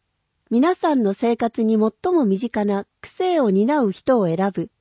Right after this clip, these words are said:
とても大切な選挙であり、これからの学校や保育園の運営、高齢者や障害者の方のための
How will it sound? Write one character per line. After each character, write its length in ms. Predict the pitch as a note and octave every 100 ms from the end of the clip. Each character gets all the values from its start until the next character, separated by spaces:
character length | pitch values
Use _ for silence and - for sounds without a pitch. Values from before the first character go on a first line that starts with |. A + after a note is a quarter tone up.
| _
と 140 | G#3+
て 160 | F#3+ D#4
も 120 | E4
大 220 | D#4 D4+
切 260 | D4+ D#4 D4
な 140 | D4
選 200 | D4 F4
挙 180 | C#4+ G3
で 180 | F3 F3
あ 80 | F#3
り、 160 | E3 _ _ _ _ _ _ _
こ 100 | -
れ 120 | C#4+
か 120 | E4+ F4+
ら 140 | F4
の 220 | B3 F#3 _
学 180 | - F3+ _
校 180 | - D4
や 220 | C#4+ C4
保 180 | C4+ C#4+
育 300 | D#4+ _ F4+
園 180 | E4+ A3+
の 140 | E3+ -
運 320 | F#3+ G3+ F#3+
営、 300 | F3+ E3+ - _ _ _ _ _
高 220 | F4 F4+
齢 180 | G4 G4+
者 180 | - G#3+
や 120 | F#3
障 260 | - C#4+
害 180 | D#4 D#4+
者 160 | E4+ A3
の 120 | F3
方 260 | G#3 F3+ A3
の 140 | G#3+
た 100 | G#3
め 160 | G3 F#3
の 220 | F#3